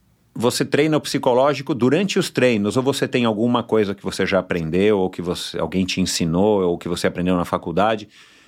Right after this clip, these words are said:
que te ajuda a ter esse psicológico bem preparado pra enfrentar os desafios aos quais você se propõe?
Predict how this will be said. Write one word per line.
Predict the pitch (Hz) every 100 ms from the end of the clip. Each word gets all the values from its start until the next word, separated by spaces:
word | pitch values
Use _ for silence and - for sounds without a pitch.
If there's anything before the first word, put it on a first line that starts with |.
| _
que | 127
te | 117 131
ajuda | 110 120 127 117
a | 98 113
ter | - 110
esse | 104 -
psicológico | - - 110 107 101 104 98 98 - 104 90 87 - _ -
bem | 82 98 107
preparado | 101 101 101 90 95 95 92
pra | - 98
enfrentar | 95 92 87 90
os | 90
desafios | 87 85 90 - 95 87 - _ _
aos | 92 -
quais | 98 95 92
você | 92 -
se | 90 95
propõe? | - 92 - 82 71